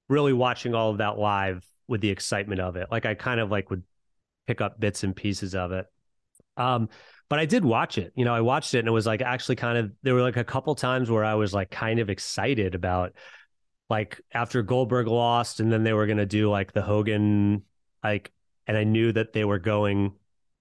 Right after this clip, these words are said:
that Foley was gonna win the title that night. I remember, like, flipping back and forth 'cause I wanted to see Mick Foley win it. But then I, like, came back at the beginning, I left at the beginning of the match of the Hogan one and then came back and they,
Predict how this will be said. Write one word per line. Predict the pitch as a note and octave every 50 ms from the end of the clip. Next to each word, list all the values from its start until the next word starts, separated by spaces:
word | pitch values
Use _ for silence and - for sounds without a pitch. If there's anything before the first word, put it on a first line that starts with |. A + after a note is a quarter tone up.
| _ _ _ -
that | A#2+ A#2+ G#2+
Foley | - - B2 A#2+ A#2+ A#2+ A#2 A#2 A2+
was | G#2+ G#2+ G#2
gonna | - A#2 A2
win | G#2+ G#2+ G#2+
the | G#2
title | - - A2 G#2+ G#2 G#2+ G#2
that | G2+ G2+ G2+ G2+
night. | A2 G#2 G2+ G2+
I | G2+ G#2
remember, | G#2 G#2+ A2 A2+ G#2+ G#2+ G#2 G#2 G2+ - - - - _ -
like, | A#2 A2+ -
flipping | - - - D#3 D3+ - C#3+ B2+ B2
back | A#2 B2+ B2 A#2+ -
and | A#2 G#2+
forth | - - C3 B2+ B2 A2+ A2 -
'cause | - A2+ G#2+ A2+
I | A2
wanted | A2+ A#2+ A#2+ A#2 A2
to | G2
see | - A#2+
Mick | A2+ A#2 A2 -
Foley | - A#2+ A2+ A2+ G#2+
win | G2+ G#2+ A2 A2 A2
it. | A2 G#2+ G#2 - _ _ _ - _ _ _ _ _ _ _ _ _ -
But | A#2+ G2+ G2+
then | A#2+ A#2 A#2 A2 G#2+ G#2+ - - _ _ _ -
I, | A2+ A2
like, | A2 G#2 - _ -
came | - C#3 C3 B2 A2
back | A#2 A#2 A#2 A2+ A2+ - - - _ _ _ _ -
at | - -
the | A2+
beginning, | G#2+ A2+ G2+ A#2+ A#2+ A#2+ A#2 A#2 A2+ A#2 - - _ -
I | - A#2
left | C#3 D#3 D#3 -
at | C#3+ B2
the | A#2+
beginning | B2+ A#2 B2+ B2+ C#3
of | C#3
the | C3+
match | C3+ C3+ C3+ C#3 C3+ - - - - _ _ _ _ -
of | A2+ A2 A2+
the | A#2 A#2 A#2 G#2
Hogan | A#2 B2+ C3 C3+ C3+ C#3
one | C#3 C#3 C#3 C3+ C3+
and | A2 G#2+
then | G#2+ G2+ F#2+
came | - - A2+ A2+
back | G2+ G#2+ G#2+ A2+ A#2 -
and | A2+ G#2 G#2+
they, | G#2 G2+